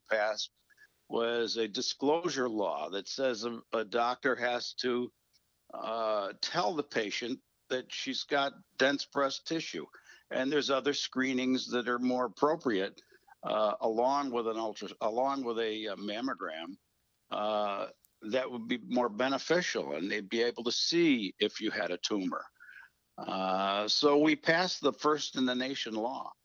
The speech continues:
and, um, and then all of a sudden the, the skies opened up, and we were getting phone, Nan-, Nancy was getting phone calls and emails from all over the country saying,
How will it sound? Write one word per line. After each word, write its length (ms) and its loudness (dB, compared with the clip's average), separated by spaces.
and, 540 -6
um, 520 -4
and 100 -4
then 140 0
all 200 0
of 100 2
a 80 0
sudden 440 2
the, 380 2
the 140 -6
skies 500 0
opened 380 0
up, 280 0
and 180 -4
we 140 -4
were 180 -2
getting 360 -4
phone, 440 0
Nan-, 380 0
Nancy 340 0
was 140 -2
getting 320 -4
phone 320 0
calls 420 2
and 240 0
emails 640 4
from 220 0
all 180 4
over 140 -2
the 180 0
country 320 -2
saying, 380 -4